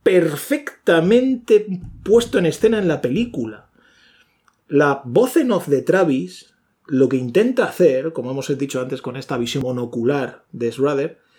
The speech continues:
es tratar de llevar al espectador por el camino de Travis.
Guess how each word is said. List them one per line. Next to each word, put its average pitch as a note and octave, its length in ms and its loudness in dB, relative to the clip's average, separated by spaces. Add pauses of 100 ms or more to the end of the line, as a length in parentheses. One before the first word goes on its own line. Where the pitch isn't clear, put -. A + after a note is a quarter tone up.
(460)
es E3 220 -6
tratar F#3+ 440 -2
de D#3 300 -2
llevar C3+ 540 0
al F#3 100 -4
espectador C#3 840 -6 (140)
por D3+ 180 2
el F3 200 0
camino D3 480 -4
de C3 140 -4
Travis. B2+ 540 -6